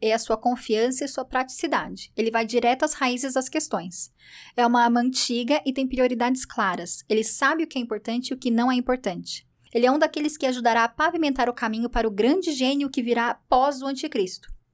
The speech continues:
Pois esse homem percebe que não é quem liderará o mundo para a paz final, mas sim a pessoa que irá ajudar a derrubar o anticristo para dar espaço para aquele que guiará o mundo para a paz final."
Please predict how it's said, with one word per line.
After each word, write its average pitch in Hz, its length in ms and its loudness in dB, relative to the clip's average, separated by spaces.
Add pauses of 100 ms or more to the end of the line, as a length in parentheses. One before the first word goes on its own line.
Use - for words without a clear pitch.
(240)
Pois 233 160 4
esse 294 240 2
homem 262 220 2
percebe 240 520 2
que - 180 -4
não 254 320 2
é 269 100 4
quem 269 200 -2
liderará 214 340 2
o 208 80 2
mundo 208 260 -2
para 220 280 2
a - 20 -2
paz 220 320 -2
final, 254 360 0 (440)
mas 214 160 2
sim 254 340 2 (340)
a 208 80 -2
pessoa 240 380 4
que 262 120 -2
irá 226 120 4
ajudar 214 340 2
a 196 60 4
derrubar 233 640 2
o - 20 0
anticristo 226 720 -4 (180)
para 226 200 2
dar 226 180 2
espaço 240 580 0
para 226 200 0
aquele 254 320 -2
que 277 160 -6
guiará 233 360 0
o 277 80 0
mundo 262 300 0
para 269 160 -4
a 269 60 -8
paz 240 260 -2
final." 185 340 -2